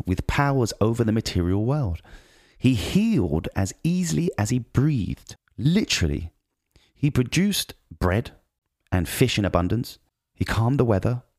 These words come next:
He revealed that through the love of God and the love of oneself, he and eventually we could be radically transformed.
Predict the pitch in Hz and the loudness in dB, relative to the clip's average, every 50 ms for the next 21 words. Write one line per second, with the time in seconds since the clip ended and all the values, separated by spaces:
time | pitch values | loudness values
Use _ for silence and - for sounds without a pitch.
0 | _ _ _ _ - 120 117 117 104 123 139 139 131 120 - - - _ _ - | _ _ _ _ 0 0 2 2 2 2 0 0 0 -2 -8 -12 -18 _ _ -4
1 | 95 - - - - 151 165 185 190 190 160 135 127 123 131 143 151 156 151 - | -4 -4 -6 -6 -4 -2 0 0 0 0 0 0 0 0 0 0 0 -2 -2 0
2 | - 98 92 92 - - - _ _ _ _ _ _ _ _ _ _ _ _ _ | -2 0 0 -2 -4 -6 -10 _ _ _ _ _ _ _ _ _ _ _ _ _
3 | _ - 95 113 120 131 135 135 143 143 147 151 143 139 - 143 151 147 - - | _ -2 0 0 0 0 0 0 0 0 -2 -2 -2 -2 -2 -2 -2 -2 -4 -4
4 | - 87 - 123 - - - - _ _ _ _ _ _ _ _ _ _ _ _ | -4 -4 -4 -6 -8 -12 -20 -20 _ _ _ _ _ _ _ _ _ _ _ _
5 | _ - - - 156 160 175 180 - - _ 98 98 95 95 110 - - - 120 | _ -10 -4 -2 0 0 0 -2 -4 -4 _ -2 0 0 0 0 -2 0 -2 -2
6 | 113 104 98 90 82 78 85 95 - - _ _ _ _ _ _ - 104 104 123 | -2 0 0 -2 -2 -2 -4 -6 -8 -12 _ _ _ _ _ _ -4 -2 0 0
7 | 120 113 95 87 87 87 73 - - 98 98 - - - 82 76 - - - - | 0 0 0 0 0 0 -2 -2 -4 -4 -4 -4 -4 -4 -4 -4 -4 -6 -10 -14
8 | - - 110 110 101 82 73 73 73 - - | -4 0 0 0 0 -2 -4 -6 -10 -12 -14